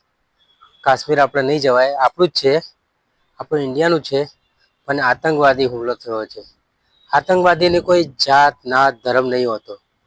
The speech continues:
પણ ખબર નહીં કેમ આવું છે આપણા દેશમાં.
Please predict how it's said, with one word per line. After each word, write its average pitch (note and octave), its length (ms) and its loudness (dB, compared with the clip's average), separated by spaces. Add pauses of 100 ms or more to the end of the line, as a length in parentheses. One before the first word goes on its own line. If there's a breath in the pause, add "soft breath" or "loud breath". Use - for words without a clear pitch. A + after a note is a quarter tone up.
(1000)
પણ C#3 120 -2
ખબર C#3+ 300 0
નહીં D#3+ 240 2
કેમ D#3 280 0
આવું C#3 220 2
છે C#3+ 140 -4
આપણા C3+ 240 2
દેશમાં. B2+ 680 -4